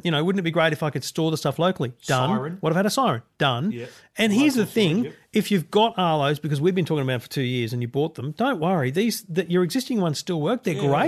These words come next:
Speaker 2: that's right.
Speaker 1: And you can just add, you can add queue. So you can have five five cameras on the free plan, right?
Speaker 2: Mm-hmm.
Speaker 1: So if you've only got two, uh, current Arlos, just go and buy a single cam
Speaker 2: Yeah.
Speaker 1: Arlo Pro.
Speaker 2: And I understand too, they're gonna release l-, rechargeable lithium one two three batteries as well. Is that
Speaker 1: Correct.
Speaker 2: right? So
Speaker 1: Yeah, well, they're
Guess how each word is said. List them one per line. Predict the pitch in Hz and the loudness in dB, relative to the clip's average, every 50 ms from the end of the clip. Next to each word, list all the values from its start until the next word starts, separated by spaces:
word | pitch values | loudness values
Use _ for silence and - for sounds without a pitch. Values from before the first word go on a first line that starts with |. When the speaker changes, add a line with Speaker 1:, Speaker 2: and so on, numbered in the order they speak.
| 330 320 | 0 0
Speaker 2:
that's | - | -4
right. | 120 175 - - - - _ _ - | -8 -10 -12 -14 -20 -20 _ _ 0
Speaker 1:
And | 220 220 180 185 214 226 208 202 | 2 2 4 4 2 0 0 0
you | 202 196 | 0 0
can | 202 180 | 0 0
just | 202 180 - - - - | 0 -2 -4 -6 -6 -4
add, | 143 185 208 214 175 135 - - _ _ _ | 0 2 2 2 0 -2 -6 -12 _ _ _
you | 170 | -2
can | 156 175 | 0 2
add | 170 190 226 208 180 | 2 2 2 0 -2
queue. | - - 156 160 208 | -4 -2 -2 0 0
So | - 208 202 202 | 2 2 2 2
you | 190 196 208 | 2 2 4
can | 208 | 4
have | 208 208 208 | 4 4 2
five | - - 247 269 302 320 302 - - - - - _ - 254 | 4 2 4 6 6 4 4 2 -4 -14 -20 -20 _ -2 0
five | 277 320 359 359 330 - | 2 2 2 2 0 -2
cameras | - - 233 247 247 190 131 113 117 160 | -2 0 0 2 2 2 2 0 -2 -2
on | 170 175 175 | 0 0 0
the | 170 | 0
free | - - - 208 208 185 | -2 -2 0 0 0 0
plan, | - - 185 185 170 139 123 | -2 -2 -2 0 0 0 0
right? | 117 117 180 254 247 - - - | 0 2 0 0 -2 -4 -10 -10
Speaker 2:
Mm-hmm. | 139 120 123 | -8 -4 -2
Speaker 1:
So | 160 214 | 0 2
if | 208 | 4
you've | 311 339 370 | 4 4 4
only | 359 254 | 4 4
got | 190 170 143 - | 2 0 -2 0
two, | - 214 233 214 185 151 - - _ - | 0 2 2 4 2 2 -2 -6 _ -2
uh, | 170 151 139 131 - _ - | -2 -2 -2 -4 -6 _ -8
current | - - 214 240 233 160 | -4 -2 -2 -2 -2 -2
Arlos, | 135 127 113 107 127 190 196 - - - _ | -2 -2 0 0 -2 -2 -2 -4 -10 -18 _
just | - 214 202 - | -8 -8 -4 -2
go | 254 226 | 0 0
and | 202 185 | 2 2
buy | 202 175 | 2 0
a | 156 | 0
single | - - - - 208 214 220 220 202 226 220 190 | -2 -4 -4 -2 -2 0 0 0 2 0 0 -2
cam | - - 170 165 151 131 135 175 220 208 - _ - | -4 -6 -6 -4 -4 -4 -4 -4 -6 -6 -8 _ -10
Speaker 2:
Yeah. | 127 131 127 131 160 | -6 -6 -4 -2 0
Speaker 1:
Arlo | 151 147 151 175 202 202 | 0 0 0 0 -2 -4
Pro. | - - 262 330 370 339 - - - _ - | -4 -6 -2 0 0 0 -2 -6 -10 _ -2
Speaker 2:
And | 143 143 | 2 2
I | 147 160 147 151 165 | 4 4 4 4 2
understand | 196 214 233 - - - 170 175 165 139 - | 2 2 0 -2 -2 0 0 0 0 0 0
too, | - 180 156 | 2 2 2
they're | 127 139 135 | 2 2 2
gonna | 147 139 139 131 | 2 2 2 2
release | 131 131 131 135 135 123 - - | 2 2 4 2 2 2 0 -2
l-, | 135 127 127 135 127 | -2 -2 -2 -4 -4
rechargeable | 135 135 139 147 139 - - 147 139 139 135 123 123 123 127 123 120 | -2 0 0 2 0 0 0 0 0 2 0 0 -2 -2 -2 -2 0
lithium | 123 156 156 - 180 165 147 131 123 120 110 113 | -2 -2 -2 -2 -2 -2 0 -2 -2 -4 -4 -2
one | 120 131 131 123 | -2 -2 -2 -2
two | - 131 123 | -2 -4 -4
three | 110 - 131 127 | -2 0 -2 0
batteries | 113 127 127 - - 123 107 | 2 0 0 0 -2 -4 -2
as | 120 123 | -2 -2
well. | 185 208 151 107 | 0 0 0 0
Is | 107 113 | 0 0
that | 120 120 | 0 2
Speaker 1:
Correct. | 139 175 | 2 2
Speaker 2:
right? | 180 - | 2 2
So | - 147 139 | 4 4 4
Speaker 1:
Yeah, | 135 135 | 4 4
well, | - | 0
they're | 185 196 | -2 -6